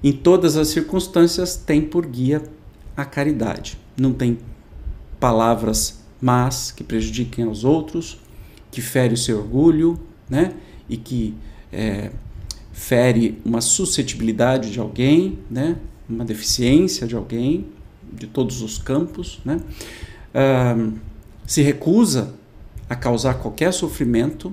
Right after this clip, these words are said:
né? Uma contrariedade e, ou falta ao dever de amar o próximo.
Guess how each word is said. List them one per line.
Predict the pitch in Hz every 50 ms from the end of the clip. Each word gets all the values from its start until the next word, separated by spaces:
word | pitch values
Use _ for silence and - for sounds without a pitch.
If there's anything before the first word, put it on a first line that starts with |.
| - - - - - - - - -
né? | 120 127 147 170 170 - - - - - - - - -
Uma | - 117
contrariedade | 110 - - 131 135 131 131 - 123 117 107 110 107 - 104 104 117 135 151 156 160 165 185 190 190 - - - - - - - - - - - - - -
e, | 143 147 156 165 175 170 170 160 156 151 - -
ou | - 123 135
falta | 135 - - - 131 123 131 139 135 135 - 156 151 156 - - - - - - - - - - - - - - -
ao | - 98 107
dever | 117 120 127 120 110 131 117
de | 110 131
amar | 127 113 117 117
o | 117
próximo. | 113 - - 160 160 143 - - - - 104 98